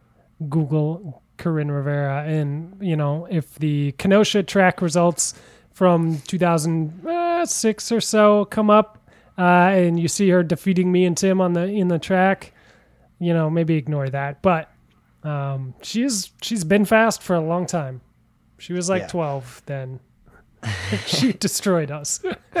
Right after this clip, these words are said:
Speaker 2: No, it's really cool to see. So congratulations to her. And then overall, um, definitely go to the U C I channel, check out the,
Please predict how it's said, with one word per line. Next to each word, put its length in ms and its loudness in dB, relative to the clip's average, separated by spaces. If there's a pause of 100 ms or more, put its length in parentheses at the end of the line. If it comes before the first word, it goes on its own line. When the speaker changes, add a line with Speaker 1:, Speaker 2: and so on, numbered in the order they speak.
(520)
Speaker 2:
No, 160 6
it's 100 0
really 200 6
cool 180 0
to 40 -8
see. 220 -6
So 160 -6
congratulations 680 -2
to 100 -4
her. 240 0
And 180 -10
then 80 -4
overall, 640 2
um, 240 -4
definitely 300 2
go 100 2
to 60 -2
the 80 0
U 80 2
C 180 -4
I 80 2
channel, 320 -2
check 240 -4
out 200 -2
the, 280 -6